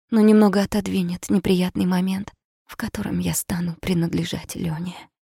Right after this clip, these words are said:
Он неслышно ступает по толстому ковру, не отводя взгляда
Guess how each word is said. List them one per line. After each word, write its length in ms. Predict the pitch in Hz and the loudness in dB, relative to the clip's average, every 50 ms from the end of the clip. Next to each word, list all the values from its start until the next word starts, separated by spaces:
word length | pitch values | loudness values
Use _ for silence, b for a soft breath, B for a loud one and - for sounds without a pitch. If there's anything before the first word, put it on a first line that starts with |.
| _ _ _ _ _ _ _ _ _ _ _ _ _ _ _ _ _ _ _ _ _ | _ _ _ _ _ _ _ _ _ _ _ _ _ _ _ _ _ _ _ _ _
Он 380 | 226 185 180 190 202 202 - 202 | -4 -2 -2 -2 -2 -2 -2 -2
неслышно 560 | 196 202 - - 214 202 202 - - 208 202 | -2 -4 -4 -2 -2 -2 -2 -2 -2 -2 -2
ступает 500 | - - 214 - - 196 190 196 - - | -2 -2 -4 -2 0 0 0 0 -2 -2
по 100 | - 185 | -4 -4
толстому 480 | - - 180 180 - - - 185 180 185 | -2 -2 -4 -4 -2 -2 -2 -2 -2 -2
ковру, 440 | - 190 185 175 170 175 185 185 | 0 -2 0 0 0 -2 -2 -4
не 220 | 190 190 190 190 185 | -4 -4 -4 -4 -4
отводя 380 | 185 - 196 190 185 185 185 | -2 0 0 2 4 4 2
взгляда 540 | 180 185 180 - 190 175 175 185 190 196 185 | 2 0 -2 -2 0 0 0 -2 -4 -6 -8